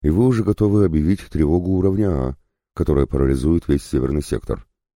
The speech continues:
Марк непроизвольно кивнул, хотя минуту назад собирался потребовать у Воздвиженского верификационный код. «Так вот», — Капитоныч подошёл ближе,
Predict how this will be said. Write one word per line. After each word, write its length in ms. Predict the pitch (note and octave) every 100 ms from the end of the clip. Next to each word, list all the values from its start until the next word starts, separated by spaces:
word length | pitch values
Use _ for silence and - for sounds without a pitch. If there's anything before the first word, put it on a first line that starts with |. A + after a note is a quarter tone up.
| _ _ _ _ _ _ _
Марк 300 | - A#2 B2+
непроизвольно 600 | A2+ G2+ G2+ F2 G2 F#2+
кивнул, 480 | E2+ F#2 G#2+ F2+ G#1+ - _ _
хотя 220 | C2 C2+
минуту 300 | B1+ C2 A#1+
назад 300 | B1 A#1+ C#2+
собирался 460 | - B1 B1+ C2 C2+
потребовать 500 | B1+ C2 A#1+ B1 -
у 120 | D2
Воздвиженского 800 | B1+ B1 D2 C2+ A#1+ B1+ A1 G#1 -
верификационный 840 | A#1+ C#2+ - - - D2 B1 B1
код. 240 | - - - _ _ _ _ _ _ _ _ _ _
«Так 180 | A2 -
вот», — 240 | B1+ - _ _ _ _ _ _
Капитоныч 460 | D2 - C#2 B1 -
подошёл 360 | B1 A#1+ B1
ближе, 400 | B1+ D2+ B1+ G#1+